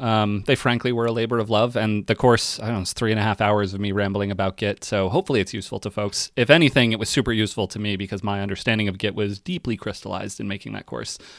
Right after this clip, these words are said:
Uh, but I do hope that it's useful to other folks. And, uh, particularly those two videos that I highlighted,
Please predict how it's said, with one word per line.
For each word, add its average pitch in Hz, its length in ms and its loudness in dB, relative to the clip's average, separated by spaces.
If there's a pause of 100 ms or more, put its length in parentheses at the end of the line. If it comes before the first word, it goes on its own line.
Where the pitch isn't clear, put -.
(220)
Uh, 101 140 0
but 110 100 6
I 104 60 6
do 104 160 2
hope 101 160 0
that 98 100 0
it's - 220 -6
useful 104 260 -6
to - 100 -4
other 98 180 -2
folks. 98 360 -4
And, 95 400 -8
uh, 95 140 -2
particularly 120 440 2
those 98 220 0
two 113 100 -4
videos 95 340 -2
that 92 100 -2
I 90 60 -2
highlighted, 95 480 -2